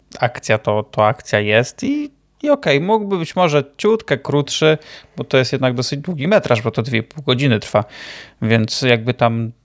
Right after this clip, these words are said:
do dwóch godzin to może skrócić, to może niektóre elementy, które momentami mi się wydawały delikatnie rozciągnięte,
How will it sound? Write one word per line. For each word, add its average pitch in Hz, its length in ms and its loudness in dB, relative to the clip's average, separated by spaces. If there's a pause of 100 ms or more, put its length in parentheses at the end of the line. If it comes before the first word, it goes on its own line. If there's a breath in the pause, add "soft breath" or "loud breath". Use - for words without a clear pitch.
(120)
do 135 120 2
dwóch 135 280 0
godzin 131 380 0
to 120 120 0
może 120 240 0
skrócić, 123 640 -4
to 113 440 2 (100)
może 117 260 0 (540)
niektóre 123 480 2
elementy, 113 440 0
które 113 300 -2
momentami 120 800 -2
mi 110 80 -4
się - 140 -8
wydawały 110 680 0 (180)
delikatnie 117 560 0
rozciągnięte, 113 800 0